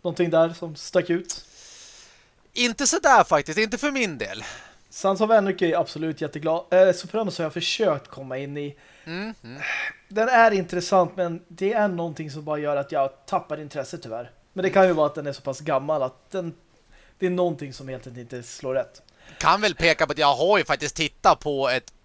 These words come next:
Speaker 2: antal avsnitt av Bron också. Och tycker ju inte att den är jättedålig. Det tycker jag ju inte.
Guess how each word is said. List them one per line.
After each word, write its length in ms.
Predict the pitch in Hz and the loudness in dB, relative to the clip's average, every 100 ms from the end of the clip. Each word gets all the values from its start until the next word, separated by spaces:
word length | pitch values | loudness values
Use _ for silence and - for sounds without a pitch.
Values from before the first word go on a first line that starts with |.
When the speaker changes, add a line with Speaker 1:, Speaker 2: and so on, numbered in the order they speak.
| _ _ _ | _ _ _
Speaker 2:
antal 500 | 151 143 127 180 156 | 2 2 2 2 4
avsnitt 440 | 135 120 - 123 | 2 0 -6 -6
av 120 | 120 117 | -4 -2
Bron 440 | 156 131 98 120 | -2 -2 -8 -18
också. 460 | - 135 - 143 92 - _ _ | -8 -8 -6 -6 -6 -10 _ _
Och 220 | - 139 139 _ - | -6 -4 -4 _ -4
tycker 320 | 196 - 160 | -4 -2 -6
ju 20 | |
inte 140 | 139 | -2
att 60 | 147 | -2
den 100 | 160 | -2
är 40 | |
jättedålig. 680 | 135 151 - 135 170 139 - - | 0 -2 -2 -4 -2 -2 -6 -14
Det 80 | 135 | -10
tycker 280 | 135 - | -10 -4
jag 40 | 139 | -4
ju 60 | |
inte. 160 | 107 - | -6 -14